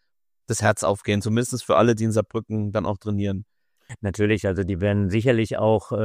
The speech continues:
Speaker 2: ähm, zusammen viel trainieren, ja. Ähm, und natürlich von der Qualität eines, eines Fan Zhendong profitieren alle, die mit ihm trainieren dürfen, die mit ihm überhaupt in einer, in einer Halle,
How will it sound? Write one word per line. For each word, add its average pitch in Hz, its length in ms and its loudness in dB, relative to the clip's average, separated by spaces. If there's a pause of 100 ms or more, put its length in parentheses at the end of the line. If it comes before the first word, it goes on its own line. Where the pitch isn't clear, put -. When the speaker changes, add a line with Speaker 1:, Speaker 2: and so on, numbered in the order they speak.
(160)
Speaker 2:
ähm, 98 720 -2
zusammen 123 500 0
viel 139 300 -2
trainieren, 135 800 2
ja. 113 240 0 (420)
Ähm, 117 340 4
und 113 220 0
natürlich 117 420 0
von 113 200 0
der 104 100 4
Qualität 107 640 -2
eines, 110 340 -2
eines 104 280 -4
Fan 104 180 0
Zhendong 101 400 0 (300)
profitieren 107 440 -2
alle, 107 280 2
die 104 80 0
mit 104 180 -2
ihm 104 300 0
trainieren 117 480 -2
dürfen, 123 560 0
die 113 200 -2
mit 117 200 -4
ihm 123 200 -4
überhaupt 113 360 2
in 113 100 -2
einer, 101 420 -2
in 113 140 -6
einer 101 340 0
Halle, 127 380 4